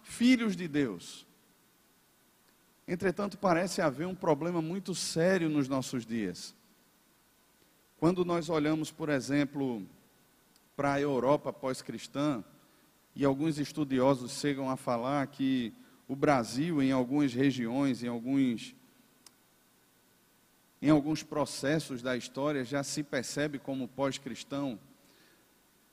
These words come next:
a gente começa a questionar: Salvador pra quê? Quando os anjos anunciam aos pastores, é que na cidade de Davi nasceu o Salvador, que é Cristo,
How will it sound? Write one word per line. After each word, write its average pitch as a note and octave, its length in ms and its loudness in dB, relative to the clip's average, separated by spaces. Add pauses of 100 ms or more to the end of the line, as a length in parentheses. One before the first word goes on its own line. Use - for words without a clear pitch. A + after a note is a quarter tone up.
a - 60 -10
gente A3 240 2
começa G#3+ 500 -2
a - 40 -2
questionar: D#3 920 -4 (640)
Salvador G#3 680 0
pra G#3+ 240 -2
quê? A2 400 -4 (2000)
Quando G#3 680 0
os E3 280 -2
anjos F#3+ 440 -2
anunciam D#3+ 580 0
aos C#3+ 160 0
pastores, D#3 640 -2
é D3 80 2
que D#3 160 -4
na D#3 140 0
cidade D#3 760 -4
de D3+ 140 -8
Davi C#3+ 480 0
nasceu D3+ 480 -2
o C#3 60 -2
Salvador, C3+ 920 -2 (760)
que E3 100 4
é D3+ 80 4
Cristo, D#3 760 -4